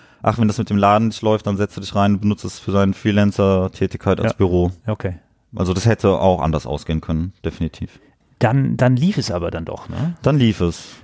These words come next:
Speaker 2: Äh, wie, wie hat sich das geäußert? Sind nach und nach einfach mehr Leute reingeflattert und haben gesagt, „Hier, äh, ich hab von deinen, äh, Shirts gehört, ähm, ich hab sie irgendwo gesehen“, du wirst ja möglicherweise auch, ähm, also ich meine, übers Internet kann man's natürlich ein bisschen präsenter gestalten. Ähm, wie hat sich die Sache entwickelt?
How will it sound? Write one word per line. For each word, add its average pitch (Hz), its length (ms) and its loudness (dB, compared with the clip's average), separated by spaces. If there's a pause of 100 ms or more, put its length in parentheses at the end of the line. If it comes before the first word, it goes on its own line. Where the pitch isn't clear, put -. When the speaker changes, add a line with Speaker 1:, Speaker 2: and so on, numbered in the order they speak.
(100)
Speaker 2:
Äh, 120 200 0
wie, 139 120 -4
wie 143 160 0
hat 156 100 -4
sich 165 80 -8
das 165 100 -6
geäußert? 170 260 0
Sind 143 160 -4
nach 135 180 0
und 165 60 0
nach 156 140 0
einfach 156 200 -4
mehr 143 160 0
Leute 160 240 2
reingeflattert 170 540 0
und 160 120 -2
haben 156 140 -2
gesagt, 147 280 -2
„Hier, 160 180 2 (100)
äh, 147 220 2
ich 139 140 -6
hab 139 100 -10
von 151 120 -4
deinen, 135 300 -2
äh, 131 400 0
Shirts 156 380 -2
gehört, 156 560 0
ähm, 139 560 0
ich - 100 -20
hab - 80 -12
sie 135 80 -8
irgendwo 135 220 -2
gesehen“, 123 420 4
du 123 60 0
wirst 117 180 0
ja 127 80 -2
möglicherweise 120 460 -2
auch, 123 140 0 (760)
ähm, 113 340 4
also 104 140 -4
ich - 40 -4
meine, 113 220 0
übers 117 200 0
Internet 123 320 -2
kann 117 120 0
man's 117 120 -2
natürlich 113 200 -6
ein 117 60 -2
bisschen 120 160 -2
präsenter 113 360 0
gestalten. 135 520 0 (640)
Ähm, 120 600 0
wie 131 200 -6
hat 147 100 -6
sich 143 100 -14
die 135 60 -10
Sache 139 160 0
entwickelt? 131 480 -2